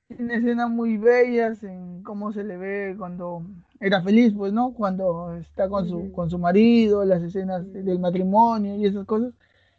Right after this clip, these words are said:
Speaker 1: Y, y se arma muy bien eso porque nos, nos
Speaker 2: Sí.
Speaker 1: presentan cómo ella le estaba pasando tan bien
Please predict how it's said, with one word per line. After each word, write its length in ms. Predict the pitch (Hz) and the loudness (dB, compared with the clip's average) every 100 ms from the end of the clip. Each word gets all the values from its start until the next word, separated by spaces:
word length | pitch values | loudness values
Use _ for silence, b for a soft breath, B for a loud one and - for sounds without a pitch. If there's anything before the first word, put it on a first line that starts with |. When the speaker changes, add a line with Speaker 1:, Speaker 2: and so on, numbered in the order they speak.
| _ _ | _ _
Speaker 1:
Y, 400 | 185 175 180 170 | -2 0 0 -4
y 420 | - 196 202 196 175 | -2 2 4 2 2
se 120 | 233 | 2
arma 220 | 233 254 | 4 4
muy 160 | 254 247 | 2 -2
bien 180 | 254 | 0
eso 260 | 254 233 320 | -2 -2 -8
porque 480 | 262 220 208 175 175 | -10 -12 -10 -8 -8
nos, 280 | 190 185 - | -4 -6 -4
nos 220 | 196 185 | -6 -6
Speaker 2:
Sí. 0 | |
Speaker 1:
presentan 600 | 202 196 214 240 226 226 | -2 -2 0 0 0 -2
cómo 260 | 220 208 214 | -2 -4 -2
ella 160 | 220 | -2
le 80 | 208 | -2
estaba 260 | 180 226 208 | -6 -4 -4
pasando 380 | 208 220 220 226 | -2 0 0 2
tan 200 | 254 226 | 2 2
bien 300 | 262 262 | 0 0